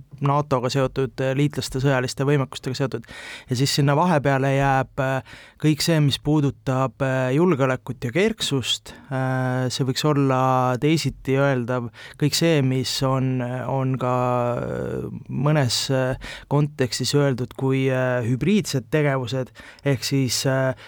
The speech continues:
äh, väga palju sellist, mida me näeme siin, äh, Eestis, mida me peaksime siin Eestis tuvastama, aga samas selliste hübriidsete tegevuste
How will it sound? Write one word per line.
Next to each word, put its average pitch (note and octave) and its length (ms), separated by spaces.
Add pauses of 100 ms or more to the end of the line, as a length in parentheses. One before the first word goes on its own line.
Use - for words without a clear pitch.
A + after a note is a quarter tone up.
(180)
äh, B2+ 800
väga D3+ 240
palju E3 320
sellist, D#3+ 460
mida C#3 260
me C3+ 160
näeme C#3 320
siin, B2+ 400
äh, B2 320
Eestis, D3+ 640
mida C#3 200
me B2+ 140
peaksime D3+ 480
siin C3 180
Eestis C3+ 380
tuvastama, B2 560 (460)
aga B2+ 160
samas C#3+ 340
selliste C3+ 320
hübriidsete C3 960
tegevuste C3 420